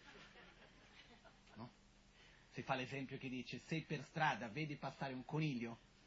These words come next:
dopo di un po' viene il cacciatore, "Hai visto un coniglio passare?" Dice,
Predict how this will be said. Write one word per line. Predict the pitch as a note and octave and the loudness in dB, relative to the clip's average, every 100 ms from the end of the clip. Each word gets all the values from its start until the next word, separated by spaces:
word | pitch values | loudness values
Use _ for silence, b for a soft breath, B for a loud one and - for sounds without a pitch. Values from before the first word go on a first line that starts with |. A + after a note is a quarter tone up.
| - - | -16 0
dopo | D3 D#3+ | 2 4
di | |
un | D3 | 4
po' | C#3+ | 2
viene | C#3 C3+ | 2 0
il | |
cacciatore, | - C3+ D3+ - G#2+ A2 | -2 -2 -2 0 -2 2
"Hai | C#3+ D#3+ | 6 8
visto | A3 - E3 | 8 6 6
un | D3+ | 8
coniglio | E3 E3 C#3+ A2+ | 10 10 8 2
passare?" | D3 - - - - - - - - - - - - - - | -4 -8 -8 -10 -10 -14 -16 -20 -20 -20 -20 -20 -20 -20 -14
Dice, | A#2+ - A#2+ | -12 -8 -10